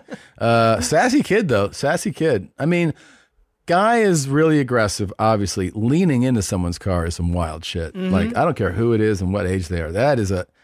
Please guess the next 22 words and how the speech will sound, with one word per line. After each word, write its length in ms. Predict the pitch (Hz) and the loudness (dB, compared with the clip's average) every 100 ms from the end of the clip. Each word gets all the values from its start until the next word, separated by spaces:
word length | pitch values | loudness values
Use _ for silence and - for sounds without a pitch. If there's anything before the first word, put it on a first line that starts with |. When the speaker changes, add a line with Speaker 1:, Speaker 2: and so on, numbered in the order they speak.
| _ | _
Speaker 1:
it's 100 | 135 | -6
a 60 | 220 | -4
bold, 280 | 165 135 127 | 0 2 2
you 80 | 175 | 2
don't 160 | 240 | 2
know 140 | 165 135 | 2 2
what's 220 | 120 113 | 0 0
gonna 180 | 120 104 | -2 -2
happen 340 | 101 101 101 | -2 -2 -4
to 60 | 92 | -4
you 160 | 90 92 | -2 -4
if 100 | - | -6
you 60 | |
put 120 | - | -6
your 120 | 87 85 | -6 -6
face 440 | - 95 95 - | -6 -4 -4 -4
in 60 | 107 | -6
someone's 380 | 117 117 120 | -4 -4 -4
car. 320 | - 131 139 - _ _ _ _ _ - | -6 -6 -6 -10 _ _ _ _ _ -4
Speaker 2:
Well, 200 | 339 330 | 0 2
I 80 | 262 | 2
mean, 340 | 277 277 240 | 2 0 -4